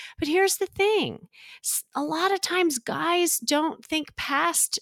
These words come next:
just what they want. And maybe he really liked what was on your profile. Maybe he just really liked you when he met you.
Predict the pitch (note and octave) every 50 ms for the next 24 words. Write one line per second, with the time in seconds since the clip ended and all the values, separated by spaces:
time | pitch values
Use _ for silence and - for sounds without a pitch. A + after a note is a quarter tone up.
0 | _ - - C#4 C#4 - - - C4+ C#4 - D4 D4 C4+ A#3 A#3+ C4 C#4+ D4+ A#3
1 | - - - - - - - - - A#3 A#3 A#3+ A#3 A#3 A#3+ A#3+ A3+ - - A3+
2 | A#3 A#3+ C4 B3 D#4 D#4+ D#4 - D4 C4+ B3 G3 G3+ G#3+ A3 C4 B3 A3+ G3+ F#3+
3 | A3+ C4 A#3+ - - A#3 - - G#3+ - G#3 F#3 F3+ F3+ F3 F3 E3+ - - E3+
4 | D#3+ D#3+ - - D#3+ D3 C#3+ D3+ D#3+ F3 F#3+ G#3 A3 A#3 B3+ A#3 C4+ A#3 - C4
5 | - - A3+ B3+ B3 B3+ A#3+ G#3 F#3+ D#3+ F3 G3+ A3+ - - - B3+ B3+ A3+ F#3+
6 | G3 F3+ E3+ D#3 F3+ F3 E3+ E3 D3 D3+ - - E3 D#3 D#3+ D#3+ D#3+ D#3+